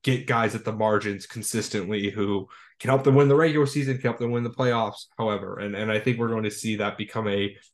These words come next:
you know, the new, like, uh, money ball in the N B A. It's like, if you hit on second round picks and you're getting a guy who in their second year, especially as picks are gonna get older with the N I L keeping guys in college longer, your second round picks are gonna get older and older.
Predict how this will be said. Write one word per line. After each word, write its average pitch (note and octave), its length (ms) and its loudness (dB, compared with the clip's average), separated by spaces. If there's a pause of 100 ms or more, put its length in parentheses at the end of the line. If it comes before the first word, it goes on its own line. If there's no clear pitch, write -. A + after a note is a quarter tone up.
you A#2 100 2
know, G#2+ 140 6
the G#2 100 4
new, G#2+ 460 4
like, G2 360 -2 (600)
uh, G#2 200 -4
money A2 340 2
ball F#2+ 460 -2 (100)
in A2 160 -2
the G#2 140 0
N G2+ 80 -2
B G2+ 180 -2
A. G2 220 -2
It's G2 120 -8
like, G2 180 -8 (180)
if B2+ 100 0
you B2 100 2
hit E3+ 120 6
on E3 140 6
second E3 220 2
round D#3 220 2
picks D#3+ 380 2
and B2 140 2
you're B2 120 2
getting C3 300 0
a A#2+ 80 -2
guy A#2 360 -2
who A#2 200 -6
in A2+ 80 -6
their G#2+ 120 -4
second G#2 380 -6
year, A2 380 -2 (160)
especially D#3 480 2
as B2+ 260 0
picks C3+ 240 -2
are B2+ 60 -2
gonna A#2 160 -2
get A2 180 -6
older A#2 440 -2
with A2+ 180 -6
the A2+ 140 -4
N A2+ 60 -2
I G#2+ 140 -2
L G#2+ 160 0
keeping G#2+ 240 -8
guys G#2 220 -4
in G2 80 -10
college A#2 340 0
longer, G#2 480 -2 (180)
your A2 80 -6
second A2+ 220 -2
round G#2+ 140 -4
picks A2+ 240 -8
are A2 40 -4
gonna G2+ 140 0
get G2+ 140 -2
older G2+ 240 2
and G2+ 100 0
older. G2+ 400 2